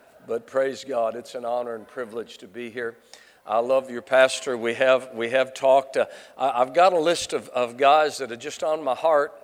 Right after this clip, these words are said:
and just try to call. And because I, I've been there. Sometimes the only calls you get for some preachers is when they want something. And so, uh, I just think we as preachers ought to just enjoy fellowship and encourage one another. And so,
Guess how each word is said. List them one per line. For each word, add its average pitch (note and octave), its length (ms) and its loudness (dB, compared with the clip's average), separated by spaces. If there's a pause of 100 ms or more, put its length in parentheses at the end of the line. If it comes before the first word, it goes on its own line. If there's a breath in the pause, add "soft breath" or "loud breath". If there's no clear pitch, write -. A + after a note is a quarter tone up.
and A2 160 -12
just - 320 -14
try C#3 180 0
to B2+ 80 -6
call. C#3+ 460 2
And A2 180 -8 (500 soft breath)
because C#3 360 0
I, D3 120 4 (140)
I've D#3 240 4
been F3+ 160 0
there. B2+ 180 0
Sometimes D#3 520 -2
the D3+ 60 -2
only D3+ 180 -2
calls C#3+ 360 2
you C#3+ 80 -8
get C#3 220 -6
for A#2+ 80 -18
some C3 220 -8
preachers C3+ 420 -6
is - 80 -20
when C3 140 -6
they A#2 80 -2
want B2 260 0
something. F#2 300 -10 (840 soft breath)
And A#2+ 200 -4
so, B2+ 340 2
uh, A2+ 300 2 (320 loud breath)
I B2+ 120 4
just D3 220 -4
think C#3 220 -4
we C#3+ 100 -4
as C3 100 -6
preachers C#3 440 -8
ought C3 140 2
to A#2+ 60 -8
just C3+ 300 -8
enjoy B2+ 320 -4
fellowship C#3 600 -2
and B2 80 -8
encourage C3+ 500 -8
one C3 180 -6
another. C3+ 380 -4
And A2 160 -12
so, A2+ 300 -8